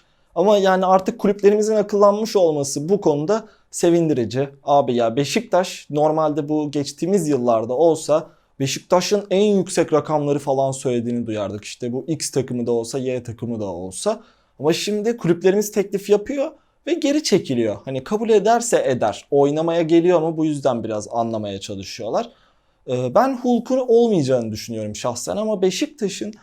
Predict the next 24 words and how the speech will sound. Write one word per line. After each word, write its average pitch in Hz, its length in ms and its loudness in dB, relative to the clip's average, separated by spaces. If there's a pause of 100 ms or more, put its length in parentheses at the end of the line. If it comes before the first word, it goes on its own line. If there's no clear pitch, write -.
(400)
oraya 214 400 4
bir 202 220 -4
hamle 185 380 -2
yapmaması 190 760 0 (380)
durumunda 190 640 2
da 226 300 0 (360)
geçtiğimiz 214 840 0
yılki 208 360 -2
Trabzon'a 143 560 0
döneceğini 110 500 -6
düşünüyorum. 98 460 -12 (300)
Ya 127 200 2
her 185 400 0
ne 233 120 -2
kadar 202 420 0 (300)
Trabzon'un 180 500 4
şampiyonluğunu 170 920 -2
Ünal 160 260 0
Karaman 156 560 0
göt-, 135 240 -2 (340)
nın 165 240 0
gitmesi 139 500 -4
götürdü 135 440 -2
diyorsak 202 520 0